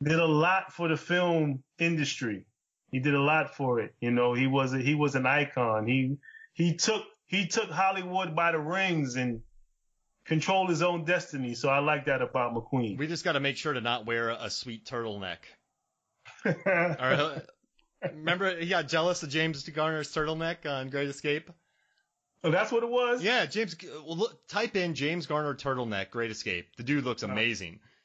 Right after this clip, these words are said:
Speaker 2: And so
Speaker 1: Okay,
Speaker 2: he, he was,
Speaker 1: okay.
Speaker 2: and he was annoyed that he didn't get something that looked so good.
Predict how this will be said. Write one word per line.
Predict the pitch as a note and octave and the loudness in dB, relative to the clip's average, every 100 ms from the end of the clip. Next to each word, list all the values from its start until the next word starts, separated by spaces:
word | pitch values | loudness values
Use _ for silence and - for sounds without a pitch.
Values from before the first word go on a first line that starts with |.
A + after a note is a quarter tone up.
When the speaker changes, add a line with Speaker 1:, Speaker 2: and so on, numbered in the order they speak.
| _ _ | _ _
Speaker 2:
And | B2+ C3+ | -6 0
so | C3 | 2
Speaker 1:
Okay, | B2+ F#3 | 4 2
Speaker 2:
he, | D3+ | 2
he | F3+ | 2
was, | F3 | 2
Speaker 1:
okay. | D#3+ - B2+ - | 0 -4 -4 -6
Speaker 2:
and | D3 D3+ | -8 -2
he | D#3+ | 0
was | F3+ | 2
annoyed | D3 C#3+ D#3+ C3 G2+ G2+ _ _ _ _ _ - | 2 2 4 2 -2 -8 _ _ _ _ _ -2
that | C3+ A#2+ | 0 0
he | A#2+ | -2
didn't | C#3+ C3 | -4 -2
get | C3 - | -4 -6
something | C3 B2 | -6 -4
that | A2+ A2+ | -4 -4
looked | B2 | -6
so | - G2 | -6 -6
good. | F#2+ D#2 | -6 -10